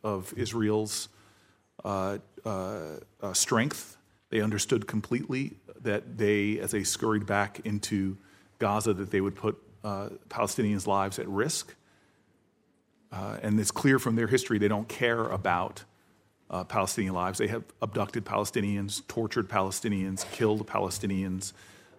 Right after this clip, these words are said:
uh, all to pursue their terroristic aims. And we know that they have often focused on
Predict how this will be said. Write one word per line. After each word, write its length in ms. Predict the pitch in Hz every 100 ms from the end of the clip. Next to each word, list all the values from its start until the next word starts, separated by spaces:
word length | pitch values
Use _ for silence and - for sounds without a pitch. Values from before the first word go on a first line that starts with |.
| -
uh, 220 | - 95 98 -
all 240 | 101 101
to 140 | 104
pursue 300 | 101 - -
their 140 | 104 95
terroristic 480 | - 92 92 - -
aims. 520 | 98 95 117 120 - - - - _ -
And 200 | 110 123
we 140 | 135
know 540 | 135 117 127 69 73 -
that 520 | 117 120 120 127 - - _ - - _ _ _ _ -
they 360 | 110 120 120
have 520 | 117 117 113 113 110 -
often 480 | - 113 110 123 113
focused 460 | - 117 110 117 -
on 440 | 123 110 107 110